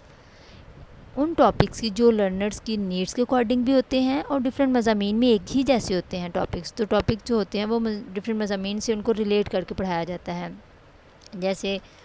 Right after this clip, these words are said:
social studies के बहुत से ऐसे topics होते हैं जो पाक स्टडी से या इससे, इसके अलावा cultural, अ, जो aspects होते हैं, cultural, अ,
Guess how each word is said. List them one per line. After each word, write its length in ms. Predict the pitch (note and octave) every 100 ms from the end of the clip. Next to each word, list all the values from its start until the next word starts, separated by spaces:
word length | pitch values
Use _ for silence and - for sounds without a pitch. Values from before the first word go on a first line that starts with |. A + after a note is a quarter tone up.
| - - - - -
social 340 | - A3 A#3
studies 400 | A3 - G3 G3+
के 80 | -
बहुत 240 | F#3 G#3 -
से 100 | F#3+
ऐसे 160 | G3+
topics 360 | F#3+ F3+ G3 -
होते 220 | F3+ F#3
हैं 320 | F3+ F3+ G3+
जो 360 | G3 G3+ F#3+ F#3
पाक 180 | F#3+ F3+
स्टडी 280 | - F3+ F#3+
से 360 | - F3+ F3+
या 220 | G3 G3 F#3+
इससे, 260 | F#3 -
इसके 300 | A3+ - G#3
अलावा 300 | F#3+ F#3 F3+
cultural, 640 | F3+ F#3 F3+ G#3+ A3 G#3 F#3+
अ, 180 | - F#3
जो 400 | E3 F#3+ F#3 F#3
aspects 400 | - F#3+ - F#3
होते 200 | - F#3
हैं, 140 | F3+
cultural, 520 | G3+ F3+ F#3 G3+ G3+
अ, 100 | -